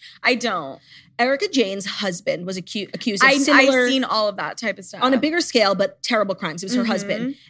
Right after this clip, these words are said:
Speaker 2: And these ladies did not get together one time without talking about it.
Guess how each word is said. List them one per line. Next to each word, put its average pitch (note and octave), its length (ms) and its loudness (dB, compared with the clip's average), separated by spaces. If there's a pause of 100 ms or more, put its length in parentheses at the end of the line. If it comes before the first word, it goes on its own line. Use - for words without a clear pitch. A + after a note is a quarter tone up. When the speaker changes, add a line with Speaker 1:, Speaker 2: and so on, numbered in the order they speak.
Speaker 2:
And G#3+ 260 2
these - 220 0
ladies A3+ 280 0
did G3 120 -2
not G3 200 -2
get G#3 140 -2
together F3 540 -4
one G3 320 -6
time F3 240 -6
without E3 220 -8
talking C#3+ 300 -10
about A2+ 220 -10
it. - 140 -10